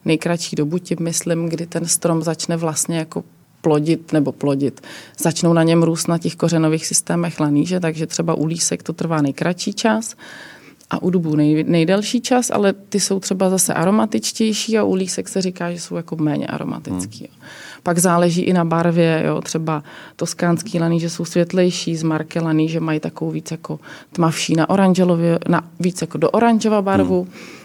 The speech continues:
Speaker 1: Takže je tam jako spoustu nuancí, spoustu rozdílů a, a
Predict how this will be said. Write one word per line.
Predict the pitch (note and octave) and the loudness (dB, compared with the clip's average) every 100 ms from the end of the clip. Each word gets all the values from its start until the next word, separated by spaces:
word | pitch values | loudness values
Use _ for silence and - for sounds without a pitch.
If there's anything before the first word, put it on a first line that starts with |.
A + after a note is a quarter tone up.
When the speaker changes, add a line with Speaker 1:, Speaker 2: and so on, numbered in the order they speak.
| - | -4
Speaker 1:
Takže | F#3 F#3+ G#3+ | 0 4 4
je | G#3 | 4
tam | A3+ | 2
jako | G#3+ G3+ | 2 -2
spoustu | - A3 G#3+ - | -4 -2 -2 -2
nuancí, | D3+ G#3+ C4 B3+ A#3+ | 0 4 2 2 -4
spoustu | - - - E3 | -2 -6 -4 -2
rozdílů | F3+ F3+ A#3+ B3 C4 B3+ - - - _ _ _ _ _ - | -2 0 2 2 2 -4 -18 -18 -20 _ _ _ _ _ -10
a, | - _ _ _ _ _ _ _ _ _ - | -10 _ _ _ _ _ _ _ _ _ -2
a | G3 | 0